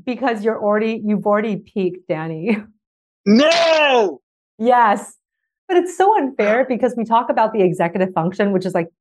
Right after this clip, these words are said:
Speaker 1: the front part of your brain that's, like, makes us uniquely human and all that amazing stuff. That supposedly doesn't even get fully formed until you're in your mid-twenties.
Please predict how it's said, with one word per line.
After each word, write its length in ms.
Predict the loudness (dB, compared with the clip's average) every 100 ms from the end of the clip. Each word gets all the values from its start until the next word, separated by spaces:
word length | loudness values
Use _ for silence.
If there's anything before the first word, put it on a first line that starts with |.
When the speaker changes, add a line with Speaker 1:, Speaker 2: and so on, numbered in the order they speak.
| -18
Speaker 1:
the 160 | -4 -4 -2
front 260 | -2 -2 0
part 180 | -2 0
of 100 | -2
your 100 | -4
brain 300 | -4 -4 -4
that's, 220 | -4 -2
like, 240 | -2 -2 -10 _ -2
makes 280 | -2 0 -2
us 160 | -2
uniquely 440 | -2 0 0 0 0
human 580 | 0 -2 0 0 0
and 140 | 0 0
all 200 | 0 2
that 240 | 0 -2 -4
amazing 500 | -2 0 0 0 -2
stuff. 260 | -2 -4 -4 _ _ _ _ -6
That 240 | -4 -2
supposedly 580 | -4 -2 0 0 0 -2
doesn't 260 | 0 -2 -2
even 200 | -2 -2
get 200 | -2 0
fully 260 | 2 2
formed 300 | 2 0 0
until 160 | 0 0
you're 140 | 0
in 60 | 0
your 100 | -2
mid-twenties. 800 | -2 -4 -6 -6 -4 -4 -6